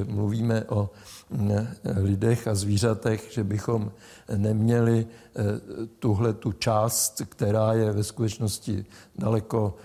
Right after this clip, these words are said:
početnější, nes-, nesrovnatelně početnější,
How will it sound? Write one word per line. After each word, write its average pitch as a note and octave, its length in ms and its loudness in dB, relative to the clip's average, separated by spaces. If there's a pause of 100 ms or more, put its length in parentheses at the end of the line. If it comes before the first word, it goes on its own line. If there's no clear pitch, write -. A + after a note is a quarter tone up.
(240)
početnější, G#2+ 1040 0
nes-, G2+ 400 -2
nesrovnatelně G#2+ 1000 0
početnější, G2+ 880 -4